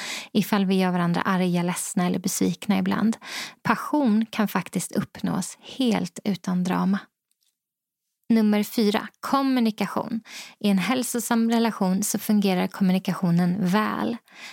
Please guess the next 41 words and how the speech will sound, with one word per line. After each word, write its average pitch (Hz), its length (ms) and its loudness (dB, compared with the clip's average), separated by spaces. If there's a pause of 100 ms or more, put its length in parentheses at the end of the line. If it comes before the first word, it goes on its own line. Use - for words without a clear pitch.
(140)
Den 254 140 2
här 269 120 4
punkten 202 520 -2
vet - 280 -4
jag 190 80 2
att 180 100 -4
många 190 300 2
kommer 185 240 0
haka 180 220 -2
upp - 180 -2
sig - 180 -2
på - 140 -2
och, - 360 -2
och 202 240 0 (380)
det 247 120 0
är 240 80 4
nog 214 140 2
därför 190 240 0
att - 80 -6
kommunikationen 196 880 0
är 180 80 2
bland 175 240 0
det 175 80 2
vanligaste 190 840 2
som 180 180 0
vi 185 80 2
har 185 100 2
problem 220 480 2
med 185 140 0
i - 40 -4
våra 202 260 0
relationer. 202 600 0
Så - 200 -2
egentligen 247 480 2
kanske 214 240 0
jag 202 60 0
borde 190 180 0
säga 180 320 0
så 196 120 -2
här 185 180 0
att - 220 -6